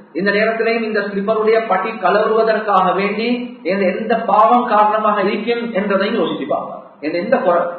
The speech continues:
வலிமையாக தஹஜ்ஜுத் தொழுவார் அல்லது இமாம் ஜமாத்துக்கு போவார், ஒரு நாள் ரெண்டு நாள் மிஸ் ஆனது. இந்த நேரத்திலையும் ஒரு முஃமின் யோசிப்பார், எனக்கு ஏன் தஹஜ்ஜுதுக்கு முழிப்பு வருவதில்லை,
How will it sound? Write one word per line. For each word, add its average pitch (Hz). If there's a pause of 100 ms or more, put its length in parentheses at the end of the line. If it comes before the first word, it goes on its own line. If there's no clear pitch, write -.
(1040)
வலிமையாக 214
தஹஜ்ஜுத் 208
தொழுவார் 202 (500)
அல்லது 226
இமாம் 214
ஜமாத்துக்கு 214
போவார், 196 (360)
ஒரு 202
நாள் 233
ரெண்டு 226
நாள் 226
மிஸ் 214
ஆனது. 220
இந்த 196
நேரத்திலையும் 240
ஒரு 226
முஃமின் 240
யோசிப்பார், 254 (200)
எனக்கு 220
ஏன் 269
தஹஜ்ஜுதுக்கு 240
முழிப்பு 214
வருவதில்லை, 180